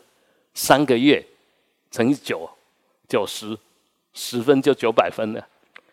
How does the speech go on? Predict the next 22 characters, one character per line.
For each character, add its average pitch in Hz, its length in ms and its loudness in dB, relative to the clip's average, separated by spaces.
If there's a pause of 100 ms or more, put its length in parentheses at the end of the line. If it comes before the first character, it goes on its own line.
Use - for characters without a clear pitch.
(300)
你 131 180 0
出 185 220 2
家 180 160 8
三 165 220 6
十 139 180 -2
年 120 200 0
嘛， 123 160 2 (1400)
你 135 220 -4
一 185 80 -6
天 165 240 6
都 160 120 8
没 147 120 6
有 120 80 4
一 127 180 -2
分 120 200 0
嘛， 117 180 -4 (1300)
啊， - 240 -12 (300)
那 131 240 0
你 110 160 -6
三 131 240 2
十 123 140 -8
年 107 280 -6